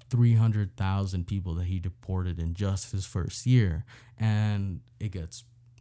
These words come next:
worse in the sense that Obama was sort of just deporting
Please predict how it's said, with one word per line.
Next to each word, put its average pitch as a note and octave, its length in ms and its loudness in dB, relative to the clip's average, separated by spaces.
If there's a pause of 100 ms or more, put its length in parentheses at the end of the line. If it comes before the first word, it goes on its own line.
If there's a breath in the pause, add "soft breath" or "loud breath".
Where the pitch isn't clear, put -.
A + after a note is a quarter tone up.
(160)
worse G#2 540 -2
in G#2 100 0
the G2 80 -4
sense F#2+ 320 -4
that G2+ 200 -2
Obama F#2+ 720 -2 (460 soft breath)
was G2 360 0
sort G#2 240 0
of F#2 100 0
just G2 320 -2
deporting F#2 920 0